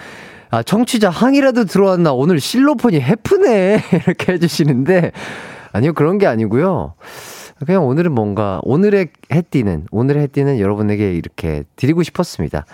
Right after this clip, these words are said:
네, 오해하지 마시고요. 자, 이제 두 번째 선물입니다. 두 번째 선물은요, 바로바로, 어, 이거 정말 유용하게 쓰죠. 화장품, 아, 화장솜 세트입니다.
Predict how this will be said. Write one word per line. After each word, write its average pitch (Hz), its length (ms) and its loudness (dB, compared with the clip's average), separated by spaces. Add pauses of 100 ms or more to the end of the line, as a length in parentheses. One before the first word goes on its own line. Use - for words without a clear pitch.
(280)
네, 80 600 -4
오해하지 95 340 0
마시고요. 139 480 -2 (480)
자, 202 100 2
이제 180 240 2
두 170 180 0
번째 214 460 2
선물입니다. 131 840 0
두 107 180 -6
번째 131 320 0
선물은요, 151 640 0
바로바로, 123 880 0 (220)
어, 110 680 -2
이거 98 340 -2
정말 120 360 0
유용하게 135 440 0
쓰죠. 151 360 -4 (480)
화장품, 208 720 0 (100)
아, 101 100 -2
화장솜 214 840 0
세트입니다. 123 960 0